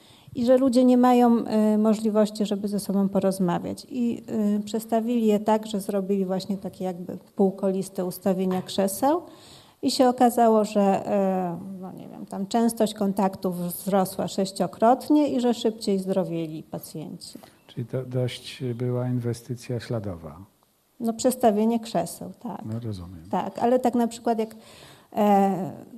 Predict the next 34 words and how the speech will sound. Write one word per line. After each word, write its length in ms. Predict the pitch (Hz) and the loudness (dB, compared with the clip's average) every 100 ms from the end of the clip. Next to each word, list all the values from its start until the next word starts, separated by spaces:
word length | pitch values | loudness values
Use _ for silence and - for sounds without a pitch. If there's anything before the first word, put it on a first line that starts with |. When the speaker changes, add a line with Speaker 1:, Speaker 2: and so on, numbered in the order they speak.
| - | -6
Speaker 1:
na 200 | 208 202 | 0 2
naszych 360 | 214 208 208 | 2 2 0
wydziałach, 720 | 196 208 214 190 180 185 - | 0 2 4 6 6 2 -4
e, 240 | - 185 180 | -6 -4 -2
na 160 | 190 185 | 0 0
uniwersytecie 880 | 190 185 190 196 190 196 180 190 | 0 2 2 0 -4 -4 -4 -4
czy 160 | 185 - | -6 -4
na, 260 | 180 185 - | -4 -4 -4
e, 480 | 190 170 175 175 170 | -6 -4 -4 -6 -4
Politechnice 680 | 190 170 170 185 202 190 190 | -4 -2 -2 -2 0 0 -2
możemy 360 | 185 175 185 185 | -2 -2 -2 -4
obserwować, 600 | 180 196 180 180 185 202 | -4 -2 0 0 -2 -4
to 80 | 220 | -6
też 220 | 262 254 | -6 -2
wystarczyłoby 680 | 220 220 214 214 233 220 202 | -2 0 -2 0 0 0 0
czasem, 360 | 220 220 247 | -2 -2 -2
żeby 200 | 240 226 226 | -2 -2 -4
ustawić 520 | 233 - 226 226 - | -4 -2 -2 -2 -6
inaczej 420 | 220 208 208 196 | -2 -2 -2 -4
tą 180 | 202 196 | -4 -4
przestrzeń 520 | - 196 196 - 190 | -2 -4 -2 -2 -2
taką 360 | 190 190 190 185 - - - - | -4 -4 -4 -6 -10 -20 -20 -14
wspólną. 800 | - - 180 175 170 165 165 185 - _ _ _ _ - | -12 -2 2 2 0 -2 -6 -8 -14 _ _ _ _ -12
Speaker 2:
Mhm. 360 | 110 95 120 139 _ - - - - 156 | -10 -8 -8 -10 _ -20 -20 -20 -10 -6
No 100 | 156 | -6
i 100 | 143 | -2
powiedz, 280 | 123 107 | -2 -2
bo, 380 | - 143 139 165 | -4 -2 -2 -2
y, 260 | 127 123 127 | 0 0 0
doktorat 460 | 127 123 139 143 | -2 -2 0 0
zrobiłaś 440 | 127 123 123 127 120 | 2 0 0 0 -2
z 40 | |
psychologii, 760 | - 135 107 113 104 104 139 151 | -4 -4 -2 -2 -4 -4 -6 -6
a 300 | 135 123 139 | -6 -6 -6